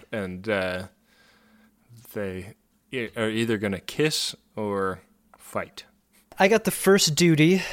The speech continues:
Speaker 2: which is another repeat. I got a pack full of repeats, dude. And then I got Masterpiece Society as the last one.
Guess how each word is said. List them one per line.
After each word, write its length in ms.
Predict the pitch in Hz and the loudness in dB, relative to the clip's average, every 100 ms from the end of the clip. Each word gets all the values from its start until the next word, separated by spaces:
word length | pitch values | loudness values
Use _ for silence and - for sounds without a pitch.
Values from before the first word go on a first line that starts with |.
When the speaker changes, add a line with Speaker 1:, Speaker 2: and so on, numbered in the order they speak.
| - | -8
Speaker 2:
which 180 | 170 160 | -2 2
is 120 | 151 | 4
another 280 | 165 185 143 | 4 4 4
repeat. 460 | 135 127 147 160 | 2 2 2 4
I 100 | 196 | 4
got 100 | 247 | 4
a 120 | 214 | 2
pack 340 | 139 - 175 185 | 2 2 2 2
full 200 | 214 190 | 4 4
of 60 | |
repeats, 480 | 196 247 - 135 - | 4 2 0 -2 0
dude. 240 | 143 151 185 | 2 2 2
And 160 | 165 | 2
then 140 | 170 180 | 4 4
I 100 | 175 | 6
got 380 | 180 175 175 | 6 6 4
Masterpiece 640 | 175 175 202 - 156 143 - | 2 2 2 0 -2 -2 -2
Society 640 | 135 - 131 120 117 110 - | -2 0 0 0 -2 -6 -8
as 160 | 139 - | -8 -2
the 80 | |
last 340 | 139 147 147 - | 2 2 2 2
one. 300 | 151 120 | 2 2